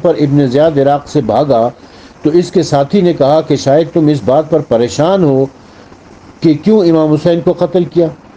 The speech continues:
تو ابن زیاد نے جواب دیا کہ میں نے جو امام حسین کو قتل کیا تو انہوں نے ایک بادشاہ یعنی یزید اور اس کی رعایا پر خروج کیا اور اس بادشاہ یزید نے مجھے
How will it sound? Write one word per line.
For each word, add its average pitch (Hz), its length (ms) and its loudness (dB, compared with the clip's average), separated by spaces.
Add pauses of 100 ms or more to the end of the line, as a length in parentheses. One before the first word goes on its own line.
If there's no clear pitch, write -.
(120)
تو 139 100 2
ابن 135 260 2
زیاد 139 280 2
نے 143 100 0
جواب 127 420 0
دیا 127 180 4
کہ 127 160 -2
میں 127 200 0
نے 135 100 0
جو 120 140 0
امام 120 260 0
حسین 135 260 -4
کو 131 180 -2
قتل 123 260 -2
کیا 151 300 2 (380)
تو 127 100 2
انہوں 139 200 2
نے 156 160 2 (540)
ایک 151 180 2 (100)
بادشاہ 135 380 0
یعنی 139 300 2
یزید 135 320 2
اور 127 120 2
اس 131 120 -2
کی 135 160 0
رعایا 123 280 4
پر 143 240 0
خروج 180 320 2
کیا 92 200 -2 (840)
اور 147 160 2
اس 165 200 2
بادشاہ 139 340 0
یزید 160 440 2
نے 180 80 2
مجھے 160 280 2